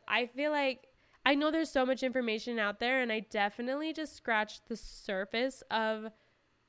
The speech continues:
who she is and who she was. And I don't know. I,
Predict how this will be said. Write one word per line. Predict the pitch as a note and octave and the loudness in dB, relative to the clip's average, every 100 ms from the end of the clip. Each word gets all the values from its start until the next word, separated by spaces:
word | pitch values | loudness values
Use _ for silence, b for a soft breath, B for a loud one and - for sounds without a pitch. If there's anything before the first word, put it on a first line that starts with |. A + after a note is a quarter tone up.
| - | -8
who | B3 A#3+ A#3 A3 | -2 -2 -2 -4
she | - - A3 G#3+ | -8 -6 -4 -2
is | G#3 A#3 D4+ | -2 -2 -2
and | C#4+ B3+ | -2 -2
who | B3 A3 | -2 -2
she | A#3 - A3+ | -4 -6 -6
was. | G3+ G3 F#3+ G#3 C#4+ C#4+ | -2 0 0 0 -4 -2
And | A#3 A3 G#3+ b b b b _ _ _ _ | -4 -4 -8 b b b b _ _ _ _
I | C4 | 6
don't | D#4 | 8
know. | C#4+ A3+ G#3+ D#3+ - _ _ _ _ - | 6 4 2 -2 -8 _ _ _ _ 2
I, | D4 | 4